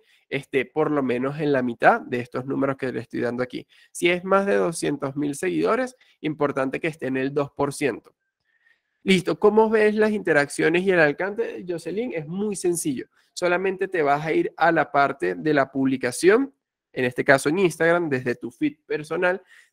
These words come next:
te vas a ir y vas a darle a la esquina inferior derecha donde dice ver estadísticas. Le das clic ahí y automáticamente eso te va a permitir ver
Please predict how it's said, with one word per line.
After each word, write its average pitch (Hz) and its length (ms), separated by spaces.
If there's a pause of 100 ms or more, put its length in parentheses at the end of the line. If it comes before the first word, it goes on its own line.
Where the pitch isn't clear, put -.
te 160 120
vas 151 220
a 170 80
ir 160 240
y 151 100
vas 139 200
a 151 80
darle 147 260
a 131 40
la 127 120
esquina 143 300
inferior 147 360
derecha 165 300
donde 160 180
dice 127 220
ver 139 320
estadísticas. - 800
Le 131 140
das 127 200
clic 175 380
ahí 220 320 (340)
y 139 80
automáticamente 131 920
eso 139 180
te 139 80
va 120 100
a 120 80
permitir 127 640
ver 139 360